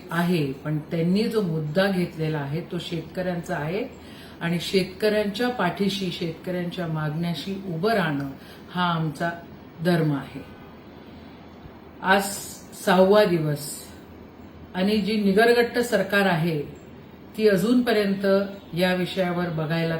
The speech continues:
तयार नाही आहे. मागच्या द-, काही महिन्यामध्ये जवळपास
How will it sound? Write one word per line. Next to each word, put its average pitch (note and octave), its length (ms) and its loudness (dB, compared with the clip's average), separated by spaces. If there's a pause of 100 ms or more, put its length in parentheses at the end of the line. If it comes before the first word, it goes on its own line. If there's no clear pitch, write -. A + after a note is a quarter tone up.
तयार D3 280 -2
नाही C#3+ 240 -2
आहे. C#3 180 -10 (1200)
मागच्या F#3+ 480 2 (1040)
द-, G#3 80 0 (360)
काही G3 240 6
महिन्यामध्ये F#3+ 760 2 (800)
जवळपास G3 580 4